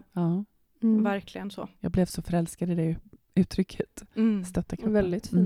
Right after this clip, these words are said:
Speaker 2: fint. Mm.
Speaker 3: Mm.
Speaker 2: Men hur många gånger är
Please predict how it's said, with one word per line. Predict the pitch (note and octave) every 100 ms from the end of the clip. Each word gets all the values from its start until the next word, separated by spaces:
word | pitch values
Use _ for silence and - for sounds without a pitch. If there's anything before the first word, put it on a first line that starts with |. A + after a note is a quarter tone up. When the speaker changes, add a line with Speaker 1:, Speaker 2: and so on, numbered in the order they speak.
| G3
Speaker 2:
fint. | G#3+ -
Mm. | - G#3+ G#3+
Speaker 3:
Mm. | G3+ G#3 - _ _ _ _ _ _ -
Speaker 2:
Men | A3+ A3
hur | G#3+ A3+
många | A3 G3+ F#3
gånger | G3 G3+ G3 G3 A3 A#3+
är | - F#3 F#3